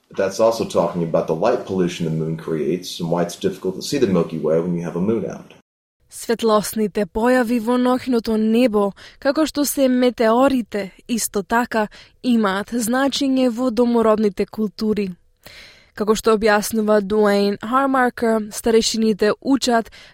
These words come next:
Speaker 2: како овие феномени се важни за разбирање на животот, смртта и идентитетот.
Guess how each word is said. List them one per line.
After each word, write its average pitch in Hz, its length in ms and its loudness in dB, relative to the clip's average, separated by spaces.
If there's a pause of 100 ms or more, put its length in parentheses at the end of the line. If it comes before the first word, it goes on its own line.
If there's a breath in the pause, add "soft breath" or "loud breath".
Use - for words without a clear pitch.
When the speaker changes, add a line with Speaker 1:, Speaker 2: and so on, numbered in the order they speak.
Speaker 2:
како 262 420 0 (100)
овие 277 400 4
феномени 226 880 2 (220 loud breath)
се 294 180 0
важни 269 640 2
за 277 160 2
разбирање 226 840 2
на 202 220 -2
животот, 233 720 2 (320 loud breath)
смртта 247 760 0 (120)
и 240 220 -6 (100)
идентитетот. 220 1040 -2